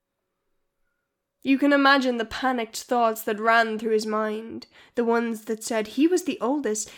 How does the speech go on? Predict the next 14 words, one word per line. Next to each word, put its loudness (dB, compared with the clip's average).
that -4
he 2
had 4
a 0
duty 2
of -4
care, -4
that -8
he -6
shouldn't -2
have -6
let 0
this -2
happen. -4